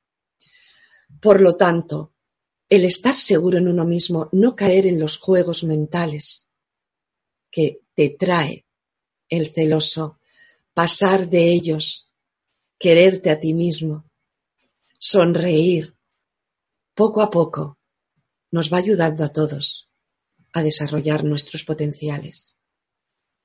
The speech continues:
Y lo que yo sí os diría es que poco a poco el exterior comienza a cambiar. Todo lo que hagas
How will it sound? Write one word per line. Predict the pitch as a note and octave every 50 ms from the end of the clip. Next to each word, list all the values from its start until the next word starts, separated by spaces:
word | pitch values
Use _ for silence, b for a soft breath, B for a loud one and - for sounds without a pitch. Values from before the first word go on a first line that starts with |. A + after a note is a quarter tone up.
| _ _
Y | G3 F#3+
lo | F3+ F3+ F3
que | - E3 D#3+
yo | D#3 G#3 A3+ A3+
sí | - - - - F#3 F#3 E3
os | D#3 D3+ - -
diría | - D3+ D3+ E3 E3 D#3 D3 C#3 - _ _ _ _ _ _ _ _ _ _ _ _ _ _
es | - F#3 F3 -
que | - - -
poco | - - - G3+ A3+ A3+ - A3+ A3+
a | A3 A3
poco | - F#3 E3 - - - D3 C#3+ - _ _ _ _ _ _ _ _ _ _ _ _ _
el | - D#3+ D3 D#3+
exterior | E3 - - - G3 E3+ D3 D3+ D3 D3+ -
comienza | - D#3 D3+ D3 D3 D3 D3+ D3 - D3+
a | -
cambiar. | - D3 C#3+ D#3 D#3+ D3 - - _ _ _ _ _ _ _ _ _ _ _ _ _ _ _ _ _ _ _ _ _ _ _ _ _ _ _ _ _ _ _ _ _ _ _
Todo | - G#3 G#3+ G#3 G3+ A3
lo | G3+ - -
que | - - D#3+ D#3+
hagas | D#3+ D3+ D3 D#3 D3+ D#3 - - - - - _